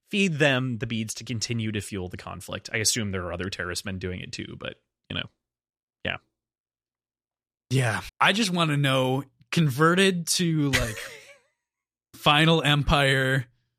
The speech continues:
Speaker 2: monetary value, how much fucking money was dropped on this war right here? 'Cause I think Ellen says that his little handful that he starts off with was, like, more than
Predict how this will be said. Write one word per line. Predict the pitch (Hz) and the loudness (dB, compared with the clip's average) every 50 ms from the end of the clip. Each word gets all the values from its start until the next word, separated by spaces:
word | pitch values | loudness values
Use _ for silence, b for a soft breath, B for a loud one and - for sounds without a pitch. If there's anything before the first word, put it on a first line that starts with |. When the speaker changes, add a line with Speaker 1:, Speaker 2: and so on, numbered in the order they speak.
| _ _ - | _ _ -2
Speaker 2:
monetary | 131 131 135 139 151 156 139 - 160 151 143 143 139 | 2 4 4 6 6 4 4 4 4 4 4 2 2
value, | 135 123 131 113 110 120 117 107 101 98 101 104 101 - - _ _ _ _ _ _ _ _ _ _ - - b b b b b b | 0 2 2 2 2 0 -2 -4 -4 -6 -8 -10 -10 -12 -14 _ _ _ _ _ _ _ _ _ _ -20 -20 b b b b b b
how | - 139 147 | 2 2 4
much | 156 160 151 - - | 4 4 2 0 0
fucking | - 151 139 123 - 143 123 117 | 0 0 0 0 2 0 -2 0
money | 113 113 120 120 120 117 113 110 | 0 0 0 0 0 0 0 -2
was | 104 107 107 | -2 -4 -2
dropped | - 123 113 104 104 - 107 | 0 0 0 0 0 -2 -4
on | 107 104 | -4 -4
this | 101 104 104 107 | -4 -4 -4 -4
war | 107 104 101 98 | -4 -6 -6 -6
right | 98 90 92 87 | -6 -6 -8 -8
here? | 90 95 98 95 98 101 _ _ _ B B B B B B B B B _ _ _ _ _ _ _ _ - | -10 -12 -16 -18 -18 -20 _ _ _ B B B B B B B B B _ _ _ _ _ _ _ _ 2
'Cause | - 175 160 170 | 4 4 6 6
I | 165 160 | 4 4
think | - 226 220 - | 4 4 4 4
Ellen | - 135 147 165 185 185 170 | 2 2 4 4 4 4 4
says | - - 185 175 160 147 | 4 4 4 2 2 2
that | 165 151 139 - | 2 0 0 0
his | 127 156 147 143 | 0 0 0 2
little | 151 156 151 139 120 | 2 2 2 2 2
handful | 123 120 123 131 127 - 165 147 | 2 2 2 2 0 0 0 0
that | 143 135 | 2 2
he | 127 117 | 2 2
starts | - - - 110 113 110 - | 0 0 0 0 -2 -2 -2
off | 110 104 113 110 - | 0 0 0 0 0
with | 165 165 156 156 | 0 0 0 0
was, | 135 123 120 120 123 | -2 -4 -4 -4 -4
like, | 120 110 101 98 | -4 -6 -6 -6
more | 113 117 120 123 127 131 | -6 -4 -4 -2 -2 -2
than | 127 127 123 120 113 107 110 | -2 -2 -4 -4 -4 -6 -10